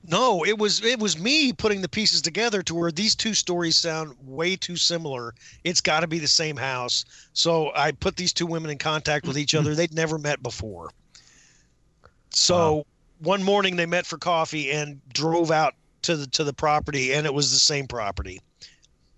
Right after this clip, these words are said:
Speaker 2: So were you there for that, or you just said, "Here,
Speaker 1: No,
Speaker 2: this is
Speaker 1: no,
Speaker 2: too
Speaker 1: I was
Speaker 2: weird for
Speaker 1: not
Speaker 2: me.
Speaker 1: there.
Speaker 2: You guys go and have coffee and explore the strangeness"?
Speaker 1: See, here's
Speaker 2: and then
Speaker 1: one of
Speaker 2: report
Speaker 1: the
Speaker 2: back to me?
Speaker 1: things. When it, when it comes, when it comes to,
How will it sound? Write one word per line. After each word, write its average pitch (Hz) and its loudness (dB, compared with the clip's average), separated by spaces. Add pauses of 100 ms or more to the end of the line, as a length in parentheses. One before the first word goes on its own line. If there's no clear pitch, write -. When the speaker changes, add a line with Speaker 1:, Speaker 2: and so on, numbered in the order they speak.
(100)
Speaker 2:
So - 2
were 175 4
you 202 4
there 185 2
for 208 0
that, 202 0
or 156 0
you 160 -2
just 170 -2
said, 175 0
"Here, 180 2
Speaker 1:
No, 185 6
Speaker 2:
this 190 2
is 190 0
Speaker 1:
no, 151 -2
Speaker 2:
too 226 2
Speaker 1:
I 208 4
was 170 2
Speaker 2:
weird 190 6
for 143 -2
Speaker 1:
not 175 2
Speaker 2:
me. 175 2
Speaker 1:
there. 143 -2
Speaker 2:
You 180 0
guys 165 2
go 156 0
and 147 0
have 143 -2
coffee 143 -2
and 123 -2
explore 139 -4
the 120 -4
strangeness"? 127 -4
Speaker 1:
See, 320 4
here's 339 4
Speaker 2:
and 311 2
then - 6
Speaker 1:
one - 2
of - 2
Speaker 2:
report - 2
Speaker 1:
the - -2
Speaker 2:
back - -2
to 185 2
me? 180 -4
Speaker 1:
things. - 0 (680)
When 226 2
it, 202 -2
when 220 0
it 202 -4
comes, 302 0
when 190 -6
it 180 -10
comes 277 -2
to, 208 2